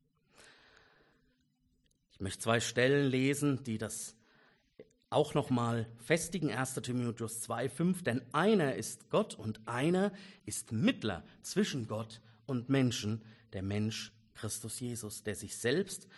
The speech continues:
als Lösegeld für alle gab, als das Zeugnis zur rechten Zeit." Und Epheser zwei, Vers achtzehn, "Denn durch ihn haben wir beide durch einen Geist den Zugang zum Vater."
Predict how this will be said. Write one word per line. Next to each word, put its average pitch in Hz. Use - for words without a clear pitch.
als -
Lösegeld 117
für 117
alle 107
gab, 107
als -
das -
Zeugnis 107
zur 107
rechten 101
Zeit." -
Und 95
Epheser 98
zwei, 107
Vers 107
achtzehn, 131
"Denn 110
durch 98
ihn 139
haben 113
wir 117
beide 131
durch -
einen 127
Geist 107
den 104
Zugang 98
zum 110
Vater." 113